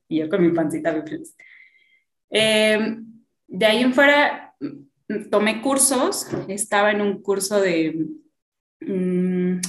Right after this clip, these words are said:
un poquito más de psicoprofilaxis, eh, tenía otro nombre, donde también nos daban yoga prenatal, eh, nos hacían, eh, pues, varias pláticas para no espantarte, ¿no?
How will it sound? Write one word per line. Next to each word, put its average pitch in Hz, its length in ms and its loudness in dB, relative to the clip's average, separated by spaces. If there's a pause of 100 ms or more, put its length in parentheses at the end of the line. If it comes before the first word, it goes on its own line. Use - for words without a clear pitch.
(640)
un 254 80 2
poquito 285 280 2
más 254 340 4
de 208 180 0
psicoprofilaxis, - 1040 -4 (260)
eh, 180 280 -8
tenía 185 200 -2
otro 196 160 -2
nombre, 185 440 0 (640)
donde 190 320 2
también 185 320 2
nos 185 160 0
daban 175 420 0
yoga 180 260 0
prenatal, 214 1000 0 (260)
eh, 165 640 0 (640)
nos 185 220 -2
hacían, 185 1080 0 (280)
eh, 180 500 -8
pues, - 280 -8 (500)
varias 214 440 2
pláticas 226 800 -2 (300)
para 165 500 0
no 180 160 2
espantarte, 170 760 -2
¿no? 254 180 -2